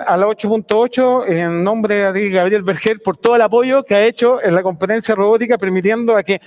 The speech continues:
muchos jóvenes tengan la capacidad de aprender estas tecnologías avanzadas. Así que para usted, su medalla de la RoboWare,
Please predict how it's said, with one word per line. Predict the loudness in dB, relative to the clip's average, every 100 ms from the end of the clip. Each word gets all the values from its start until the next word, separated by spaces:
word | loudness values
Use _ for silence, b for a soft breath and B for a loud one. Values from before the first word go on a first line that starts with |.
| B B
muchos | 2 2 0 -4
jóvenes | 0 2 2 0 -2 -4 -14 B B -4
tengan | -2 2 0
la |
capacidad | 0 -2 0 2 2 2 -2
de | 0
aprender | 0 0 0 0 0
estas | 0 -4
tecnologías | -4 -2 0 0 2
avanzadas. | 0 -2 0 2 2 0
Así | -2
que | 0
para | 2
usted, | 0 0 0 0 -6 B
su | -6 0
medalla | 2 4 4 4 2 0 -4 B
de | 0
la | 2
RoboWare, | 2 2 2 2 2 0